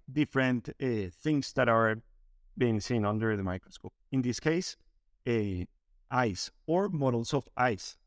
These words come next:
So with the camera of the, uh, smartphone, we can track the position,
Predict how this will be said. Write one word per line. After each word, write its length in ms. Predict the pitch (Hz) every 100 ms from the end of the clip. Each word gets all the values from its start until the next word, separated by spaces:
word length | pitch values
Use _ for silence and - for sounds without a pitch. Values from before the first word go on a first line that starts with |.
| _ _ _ _ _
So 400 | - 156 151 135 _
with 240 | 135 139 123
the 80 |
camera 680 | - - 185 202 208 185 220 - _ -
of 180 | 135 123
the, 280 | 113 104 - _ _ _
uh, 220 | 117 107 -
smartphone, 540 | - 117 135 - 180 - _ _ _
we 160 | 135 -
can 220 | 139 123
track 360 | - 170 160 -
the 100 | 165
position, 720 | - 143 - 131 - 165